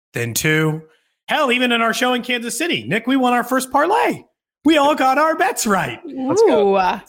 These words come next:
Speaker 1: no
Speaker 2: Congrats,
Speaker 1: big
Speaker 2: guys.
Speaker 1: deal. We just took a bunch of teams that should have won by the amount they did, and they won. It was the Chiefs in their game, Ohio State in their game against Iowa,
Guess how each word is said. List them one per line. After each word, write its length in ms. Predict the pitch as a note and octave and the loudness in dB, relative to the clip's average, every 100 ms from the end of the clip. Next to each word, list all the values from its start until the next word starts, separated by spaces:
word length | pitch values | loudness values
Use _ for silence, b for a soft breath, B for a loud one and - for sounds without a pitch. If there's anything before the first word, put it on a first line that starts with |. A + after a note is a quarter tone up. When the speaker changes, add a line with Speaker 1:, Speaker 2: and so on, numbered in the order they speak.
| _ | _
Speaker 1:
no 500 | - - E3 F3+ F3 | -18 -6 0 2 2
Speaker 2:
Congrats, 200 | F3 B3 | 2 0
Speaker 1:
big 100 | C#4+ | 0
Speaker 2:
guys. 80 | F3+ | 0
Speaker 1:
deal. 340 | D4+ G#3 G#3 - | 0 0 -2 -2
We 80 | G3+ | -2
just 160 | B3 | -2
took 100 | C4 | -2
a 60 | A#3 | -2
bunch 220 | A3+ B3 | 0 -2
of 80 | G#3+ | -2
teams 340 | A#3 A#3 G3+ | -2 -2 -2
that 160 | C#3+ D3+ | -4 -4
should 180 | - C#4 | -2 0
have 120 | F#3+ | 0
won 220 | F#3+ G3+ | 0 0
by 200 | F3 F3 | 0 0
the 100 | E3 | 0
amount 320 | E3 F#3+ F#3+ | -2 -2 -2
they 160 | F3+ D#3+ | -2 -2
did, 300 | D#3 A3+ G3+ | 0 0 0
and 200 | G3 G3 | -2 -2
they 120 | G#3 | -2
won. 420 | G#3+ B3 B2 F2 - | 0 0 0 -8 -8
It 160 | C#3 D3+ | -6 -4
was 320 | C#3+ C#3 B2 | -2 -2 -4
the 80 | B2+ | -6
Chiefs 460 | - E3 C#3+ - | -4 -2 -2 -4
in 100 | D3+ | -4
their 180 | C#3+ D3 | -2 -2
game, 280 | C3 B2 C#3+ | -2 -4 -2
Ohio 400 | C#3 C3+ F3 D#3+ | -2 0 -2 -4
State 240 | - D#3+ | -4 -4
in 60 | C#3+ | -2
their 140 | D3+ | -2
game 220 | C#3 C#3 C3+ | -2 -4 -4
against 300 | A#2 A2+ E3+ | -6 -6 -4
Iowa, 420 | E3+ B2+ C3+ | -4 -2 -2